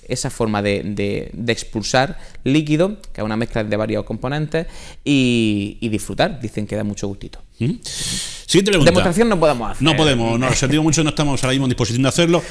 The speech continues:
Speaker 2: Eh, ¿dónde se hacen las pruebas para saber si tienes, eh, I T S?
Speaker 1: Bueno, podemos a-, analizar
Speaker 2: ¿Y cómo son?
Speaker 1: Sí, podemos ver si tenemos I T S o no a través de un análisis de serología o a través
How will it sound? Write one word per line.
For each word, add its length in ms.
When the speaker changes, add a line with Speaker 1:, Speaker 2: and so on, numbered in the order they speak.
Speaker 2:
Eh, 340
¿dónde 400
se 160
hacen 280
las 180
pruebas 360
para 200
saber 320
si 120
tienes, 460
eh, 760
I 120
T 320
S? 320
Speaker 1:
Bueno, 400
podemos 500
a-, 240
analizar 400
Speaker 2:
¿Y 40
cómo 200
son? 460
Speaker 1:
Sí, 240
podemos 340
ver 140
si 100
tenemos 300
I 40
T 180
S 180
o 60
no 180
a 60
través 200
de 60
un 80
análisis 340
de 100
serología 720
o 100
a 80
través 440